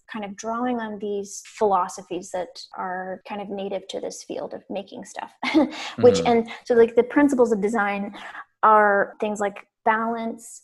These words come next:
Speaker 1: contrast, unity, diversity, variety, movement, harmony, proportion. They're kind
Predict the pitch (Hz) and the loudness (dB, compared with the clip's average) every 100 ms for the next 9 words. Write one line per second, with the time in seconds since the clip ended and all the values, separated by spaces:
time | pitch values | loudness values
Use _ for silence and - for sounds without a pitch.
0 | - - 233 240 226 - 214 202 196 - | -16 -10 -8 -6 -8 -6 -4 -4 -8 -14
1 | - - - 240 226 196 196 208 214 214 | -20 -20 -2 2 2 2 -2 0 0 0
2 | 214 196 185 208 202 202 196 202 226 240 | -2 -2 0 2 2 2 -2 0 0 0
3 | 208 202 185 - 220 214 190 190 - - | -2 -6 -10 -10 -8 -6 -8 -8 -8 -2
4 | 233 220 214 208 220 240 233 277 254 | 2 2 0 -6 0 0 2 -2 -2